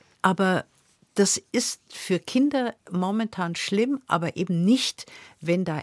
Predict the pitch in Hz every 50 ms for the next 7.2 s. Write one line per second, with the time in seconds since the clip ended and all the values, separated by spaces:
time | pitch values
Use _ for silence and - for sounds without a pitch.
0 | - - 156 190 240 233 - 226 208 196 175 160 165 175 190 190 - 190 185 170
1 | 160 175 175 185 208 196 - - - _ - - - _ _ - 196 180 - -
2 | 202 202 196 190 175 - 170 160 - - - 247 - - - 123 123 139 131 131
3 | - - - - - - - - 135 - _ - - - - - - - _ -
4 | 170 160 - 170 156 - 170 156 160 165 - 170 165 156 - - - 180 196 202
5 | 208 208 - _ - 151 - - 143 - - - - 143 139 - - 151 139 143
6 | 135 - - 175 196 196 - - - - - - - 143 139 - - - - -
7 | 143 139 151